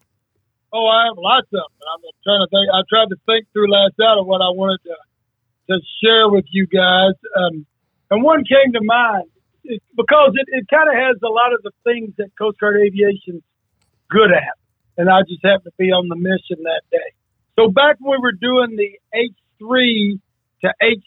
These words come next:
sixty transition at Kodiak, I was stationed at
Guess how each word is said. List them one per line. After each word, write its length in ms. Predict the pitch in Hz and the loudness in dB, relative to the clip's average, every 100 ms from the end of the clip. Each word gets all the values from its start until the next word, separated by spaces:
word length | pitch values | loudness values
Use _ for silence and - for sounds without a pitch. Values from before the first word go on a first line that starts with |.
| _ 269 | _ -6
sixty 400 | 269 _ 226 196 | -6 _ -6 -2
transition 720 | 220 226 208 170 233 - 214 | 2 2 2 0 -2 0 0
at 140 | 190 170 - | 0 0 0
Kodiak, 540 | 233 226 165 139 135 _ _ _ _ _ _ - | 0 0 -2 -4 -8 _ _ _ _ _ _ 0
I 120 | 214 | 0
was 200 | 233 - _ | 0 -6 _
stationed 420 | 226 220 214 | -2 -2 -4
at 100 | 196 | -6